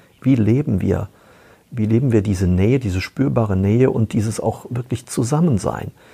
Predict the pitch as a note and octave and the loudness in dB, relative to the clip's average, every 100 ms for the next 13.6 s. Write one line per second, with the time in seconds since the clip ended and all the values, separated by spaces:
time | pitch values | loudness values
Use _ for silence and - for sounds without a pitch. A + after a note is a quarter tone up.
0 | - - - G2+ G2+ - - G#2 - - | -20 -20 -6 -2 -2 -4 -4 -2 -2 0
1 | - - - - - C3+ D#3 E3 C#3 C#3+ | 0 -2 -2 -4 -2 0 2 2 4 2
2 | D3 - - - - - _ _ A#2 G2+ | 0 -10 -20 -20 -20 -20 _ _ -2 0
3 | A2+ - - - B3 C3+ A#2 A2 - - | 0 0 -10 -12 -6 -2 2 0 0 0
4 | A#2 G#2+ A2 A2+ G#2+ A2 A2+ - A2 - | 2 2 2 0 0 2 0 0 -4 0
5 | C#3+ B2+ - A2+ F3+ - D#3+ D3 D#3+ G2+ | -2 0 -2 0 2 0 -2 0 2 0
6 | G2+ G2 - C#3+ - - B2 - A#2+ C3 | 0 -4 -2 -2 -2 -6 -6 -6 -6 -2
7 | B2+ A#2+ - A2 - A2 A2 - B2+ A#2+ | -2 -4 -4 -6 -4 -4 -4 -2 -2 0
8 | G2 G#2 - C3 C3+ C#3+ - - - - | -2 -2 0 2 2 0 -6 -20 -20 -20
9 | - - G#2+ G#2+ - A#2 A2 A2 - - | -20 -6 -2 -2 -4 -2 -2 -2 -10 -4
10 | C3 - E3 - C3+ C#3+ C3 B2+ B2+ A2+ | 0 0 -2 0 0 2 0 0 -2 -6
11 | - - A#2 C3 B2 A#2+ - C#3+ - - | -12 -6 -2 -2 -4 -8 -2 -2 -2 -4
12 | D3 C#3 C#3 C3 A#2+ - - - - _ | 0 2 4 2 -2 -12 -20 -20 -20 _
13 | _ _ A#2+ A2+ G#2 | _ _ -2 -2 -2